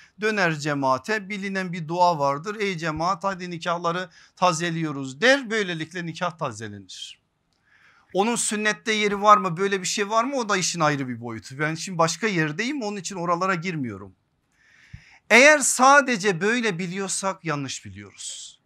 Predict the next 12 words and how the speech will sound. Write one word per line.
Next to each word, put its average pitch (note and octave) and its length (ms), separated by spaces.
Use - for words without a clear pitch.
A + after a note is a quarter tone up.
Böyle D3 240
değil. G#3 480
Bu G3+ 80
işin A3+ 260
sadece D4+ 500
bir D#4 120
boyutu. G3+ 560
Tecdidi B3 600
vudu, A3+ 640
evet, G#3 300
abdestin F3 680
yenilenmesidir. D#3+ 1300